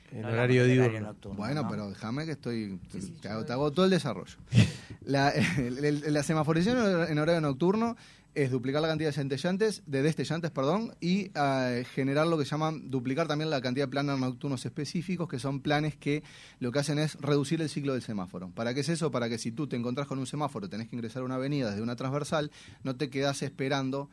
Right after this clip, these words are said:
Speaker 3: en el semáforo la misma cantidad de tiempo, te quedás esperando cuando la avenida tiene mucho tránsito durante el día, ¿tá? El corrimiento de carriles. El corrimiento de carriles en Rondó, en, eh, Yauri y en Comercio,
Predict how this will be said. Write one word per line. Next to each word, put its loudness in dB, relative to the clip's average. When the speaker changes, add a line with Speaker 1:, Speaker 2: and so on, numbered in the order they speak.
Speaker 3:
en -4
el -6
semáforo -4
la 0
misma 0
cantidad -2
de -2
tiempo, -2
te -6
quedás -6
esperando -4
cuando -2
la -2
avenida -4
tiene -6
mucho -6
tránsito -4
durante -2
el -8
día, -14
¿tá? -4
El 4
corrimiento 6
de 4
carriles. 0
El -4
corrimiento 0
de 2
carriles 2
en 0
Rondó, 2
en, -4
eh, -6
Yauri 0
y -2
en -2
Comercio, -4